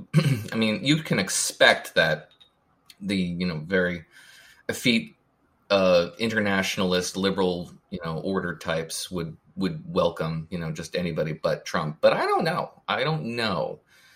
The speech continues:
if that's the reception he's going to receive, given the last eight months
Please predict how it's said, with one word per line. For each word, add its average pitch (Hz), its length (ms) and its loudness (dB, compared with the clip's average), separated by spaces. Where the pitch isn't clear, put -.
if 87 120 -6
that's 85 200 0
the 90 100 -4
reception 82 500 -2
he's 80 220 -8
going 80 240 -4
to 78 160 -10
receive, - 720 -12
given 82 500 -6
the 82 200 -6
last 90 400 -2
eight 87 200 -4
months 82 500 -6